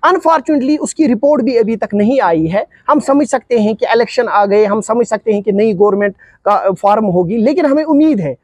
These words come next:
जो उसकी जो report है regarding ओपीएस restoration, उस committee की जो हाई पाव-, power committee थी,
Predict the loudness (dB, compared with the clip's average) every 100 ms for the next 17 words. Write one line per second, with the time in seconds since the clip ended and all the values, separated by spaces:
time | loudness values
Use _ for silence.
0 | _ _ -4 -2 -6 -4 -2 0 0 0
1 | 0 2 0 -2 -4 _ -2 2 2 0
2 | -2 -2 -2 -4 -2 -6 -4 -2 -2 -4
3 | -10 -4 -2 0 -2 -2 0 0 0 2
4 | 0 0 -2 0 -2 0 2 2 0 0
5 | 0 -2 -4 -8